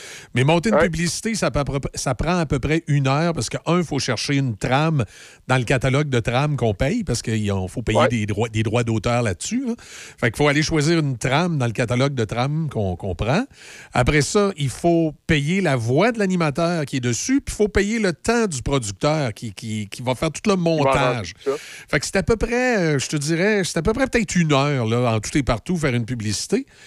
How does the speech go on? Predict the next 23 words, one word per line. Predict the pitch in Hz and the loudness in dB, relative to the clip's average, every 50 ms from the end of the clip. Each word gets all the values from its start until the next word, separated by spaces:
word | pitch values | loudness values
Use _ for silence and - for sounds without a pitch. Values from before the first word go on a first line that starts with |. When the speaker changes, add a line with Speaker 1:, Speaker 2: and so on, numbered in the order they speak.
| - - - - - | -20 -20 -20 -10 -2
Speaker 1:
Et | - 190 240 254 | 0 2 4 4
là-dessus, | 208 170 151 - - - - 240 254 | 4 2 0 0 -2 -2 0 0 2
ben, | 220 156 143 135 123 | 2 2 0 0 0
t'as | - 147 | -2 -2
payé | 123 165 160 185 240 247 | 0 0 2 2 2 2
un | |
producteur, | 214 - 190 170 139 120 - - 170 175 185 190 190 165 | 2 2 0 0 -2 -4 -2 0 0 2 2 0 0 -2
t'as | 175 | -2
payé | 131 151 147 160 196 | -2 0 0 2 2
un | 202 190 | 2 2
animateur, | 180 160 156 147 143 151 - - 151 147 151 160 165 160 | 2 2 2 2 2 0 0 0 0 0 2 2 0 -2
t'as | - - 127 | -2 -2 -2
payé | - 143 147 175 196 | 0 0 0 0 0
des | 180 170 | 0 2
droits | 151 147 165 160 | 2 2 2 2
d'auteur | 151 143 127 - 156 160 156 | 2 0 2 2 0 0 0
sur | 139 - 131 | -2 -4 -4
une | 120 110 101 | -4 -4 -4
trame. | - 139 160 180 180 | -2 -2 -2 -2 -2
Je | 151 - | -2 -4
te | 143 | -2
dirais | 127 143 185 196 | -2 0 0 -2
que | - | -2